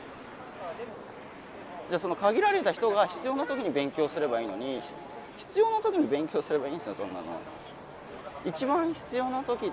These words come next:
必要なものっていうのは何かっていうと、なんだ、数学でも英語でも国語でも何でもなくて、ね、一番必要なのっていうのはお金ですよ。お金に対しての考え方っていうのを勉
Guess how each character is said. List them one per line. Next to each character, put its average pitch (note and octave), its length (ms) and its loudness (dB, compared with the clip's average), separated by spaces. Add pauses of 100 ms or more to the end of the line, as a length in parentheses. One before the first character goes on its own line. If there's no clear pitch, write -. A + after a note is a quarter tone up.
必 - 260 -4
要 A3 100 0
な A3 80 -2
も G#3+ 100 -2
の A3 100 0
っ - 20 -2
て F#3+ 100 -2
い - 40 2
う A#2 40 2
の A2+ 80 0
は D3+ 60 0
何 D#3+ 100 -2
か C3 80 2
っ - 40 -4
て - 120 -6
い G2 80 -2
う - 40 -6
と、 D#3+ 380 4 (560)
な C3+ 100 0
ん - 100 -2
だ、 G2+ 240 0
数 D#3+ 200 0
学 F3 240 2
で E3+ 80 -2
も C#3 100 -2
英 B2+ 160 0
語 D3+ 100 0
で D3 80 0
も C3 100 0
国 B2 160 -2
語 C#3 80 -4
で C#3 60 -4
も B2 140 -4
何 G#2+ 220 -2
で C#3+ 60 -2
も D3 80 -4
な D#3+ 100 -2
く D#3+ 100 -8
て、 C3 340 0 (500)
ね、 - 140 -2
一 E3+ 120 -6
番 F3+ 140 -2
必 F3+ 160 -6
要 G3 80 0
な G3+ 120 -2
の F3+ 120 -2
っ C#3 40 -2
て C3 120 -4
い C3 60 -2
う B2+ 40 -2
の C#3 100 -2
は D#3 260 4
お A#2+ 60 0
金 C#3 240 0
で D3 100 -2
す - 80 -12
よ。 G2 80 -4 (400)
お D3 40 -6
金 F#3+ 220 2
に G3+ 100 -6
対 G#3 180 2
し G3+ 80 -4
て D#3+ 60 -2
の B2+ 80 -2
考 A#2+ 120 -2 (120)
え C3 120 0
方 C3+ 220 0
っ C3 40 -4
て C3 100 -8
い A2 40 -2
う - 20 -4
の F#2 60 -6
を - 40 -6
勉 G#2 140 -4